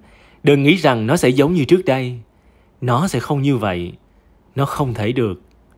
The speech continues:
Khi bạn nhìn lại bản thân và tại sao bạn lại tự phá hoại một điều gì đó, dẫn đến đánh mất tình yêu của đời mình,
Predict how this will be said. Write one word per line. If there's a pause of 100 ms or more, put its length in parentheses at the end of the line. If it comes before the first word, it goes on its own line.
(500)
Khi
bạn
nhìn
lại
bản
thân (500)
và
tại
sao
bạn
lại
tự
phá
hoại
một
điều
gì
đó, (440)
dẫn
đến
đánh
mất
tình
yêu
của
đời
mình,